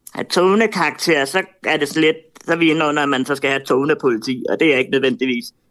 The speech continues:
øh, tilhænger af. Øh, men jeg synes, når det er meget nedværdigende over for en,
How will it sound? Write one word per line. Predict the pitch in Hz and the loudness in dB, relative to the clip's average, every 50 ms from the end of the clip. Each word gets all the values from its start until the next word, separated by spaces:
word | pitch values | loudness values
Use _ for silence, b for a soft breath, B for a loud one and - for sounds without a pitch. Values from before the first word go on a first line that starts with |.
| _ - - | _ -2 2
øh, | 117 107 98 104 104 202 202 - | 2 4 4 4 4 2 2 2
tilhænger | - 135 131 131 139 143 123 110 107 101 | 0 0 0 2 0 0 0 0 -2 -2
af. | 85 85 123 110 80 - - _ _ _ _ _ _ - - | -2 0 0 0 0 -2 -6 _ _ _ _ _ _ -6 -2
Øh, | 123 123 117 110 113 | 0 0 0 0 0
men | 107 135 | 2 2
jeg | 143 143 | 2 0
synes, | 143 - 160 156 - - | 2 0 0 0 0 0
når | 143 143 | 0 2
det | 120 131 131 | 2 2 2
er | 113 | 2
meget | 123 127 104 127 151 151 | 2 0 0 0 2 2
nedværdigende | 151 156 165 156 165 151 131 120 117 139 139 127 127 110 | 4 2 2 2 2 2 0 0 0 -2 -2 -2 0 0
over | 104 123 123 127 | 0 0 0 -2
for | - - | -2 -4
en, | 127 101 85 120 113 110 - | -4 -4 -4 -8 -10 -12 -12